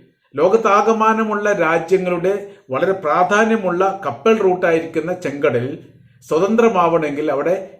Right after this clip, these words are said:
യമന് ഇല്ലാതാകണം, അല്ലെങ്കിൽ യമന്റെ ശക്തി ക്ഷയിക്കണം. യമന്റെ ശക്തി ക്ഷയിക്കണമെങ്കിൽ ഇറാന് വലിയ അടി കിട്ടണം. അങ്ങനെ ഇറാൻ അടിക്കാൻ വേണ്ടി ശ്രമിക്കുന്ന സമയത്തൊക്കെ വലിയ തിരിച്ചടി ഉണ്ടാവുന്നതിനാൽ അതിൽ വലിയ ഭ-, ഭയപ്പാട്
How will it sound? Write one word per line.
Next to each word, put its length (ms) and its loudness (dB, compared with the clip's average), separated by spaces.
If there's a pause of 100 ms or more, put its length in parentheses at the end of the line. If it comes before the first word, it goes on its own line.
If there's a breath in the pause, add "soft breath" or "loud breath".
യമന് 580 -2 (360)
ഇല്ലാതാകണം, 680 -2
അല്ലെങ്കിൽ 300 -4
യമന്റെ 300 -4
ശക്തി 480 -8
ക്ഷയിക്കണം. 640 -10 (440 soft breath)
യമന്റെ 300 2
ശക്തി 340 -2
ക്ഷയിക്കണമെങ്കിൽ 960 -2 (1300)
ഇറാന് 640 0 (180)
വലിയ 280 -4
അടി 280 -6
കിട്ടണം. 400 -12 (120)
അങ്ങനെ 220 -8
ഇറാൻ 340 2
അടിക്കാൻ 440 -2
വേണ്ടി 180 -6
ശ്രമിക്കുന്ന 480 -6
സമയത്തൊക്കെ 600 -6 (260 loud breath)
വലിയ 200 0
തിരിച്ചടി 500 -2
ഉണ്ടാവുന്നതിനാൽ 600 -4
അതിൽ 320 -4
വലിയ 220 -4
ഭ-, 220 -4
ഭയപ്പാട് 640 -2